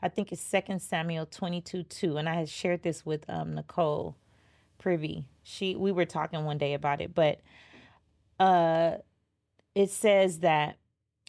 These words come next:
um, there were many that were in debt, in distress, and discontented,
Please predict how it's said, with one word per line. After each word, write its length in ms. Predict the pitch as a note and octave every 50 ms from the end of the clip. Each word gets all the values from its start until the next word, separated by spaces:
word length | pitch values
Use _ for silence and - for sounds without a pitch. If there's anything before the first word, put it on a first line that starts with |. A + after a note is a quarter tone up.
| - -
um, 540 | F3+ F3 E3 D#3+ D#3 D#3+ E3+ F3+ F3+ E3 D3 _ _ _ _ _ _ _ _ _ -
there 160 | D#3 F#3+ F#3
were 120 | E3 F3 E3+
many 340 | F3 F3+ F#3+ G3 G3+ G3+
that 200 | F3+ F#3 E3 E3
were 80 | D#3+ D#3+
in 220 | - - E3 D#3+ D3+
debt, 380 | - F3 E3+ E3+ F3+ F#3 - _ _ _ -
in 160 | F3+ E3+ D#3
distress, 840 | E3+ D#3 - - - F#3 E3 D#3+ E3 D#3+ - - - - - - _ _ _ _ _ _ _ _ _ _ _ _ _ _ _ -
and 360 | E3 E3 D#3 D#3 D#3 D3+ D3+
discontented, 920 | D#3 F3 E3 - - - E3 D3+ - - F3 E3 D#3 - - C#3 -